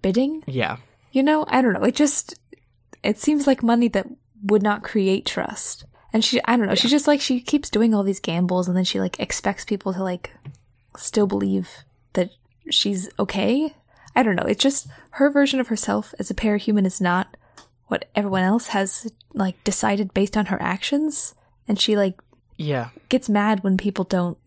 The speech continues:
Speaker 1: see that those are two different people.
Speaker 2: Yeah, her, her argument here essentially boils down to, like,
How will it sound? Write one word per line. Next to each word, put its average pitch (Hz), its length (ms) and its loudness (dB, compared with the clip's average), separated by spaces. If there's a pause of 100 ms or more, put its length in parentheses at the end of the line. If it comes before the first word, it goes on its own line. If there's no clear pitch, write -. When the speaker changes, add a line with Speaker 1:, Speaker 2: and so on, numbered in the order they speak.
(260)
Speaker 1:
see 208 360 0
that 180 300 -4
those 190 180 0
are 180 80 -2
two 190 260 -2
different - 300 -6 (460)
people. 269 460 -2 (720)
Speaker 2:
Yeah, 131 220 0
her, 160 360 0
her 185 140 -2
argument 214 480 0
here 127 460 2 (380)
essentially 156 420 -2
boils 135 320 2
down 120 240 2
to, 113 260 -4
like, 110 400 -6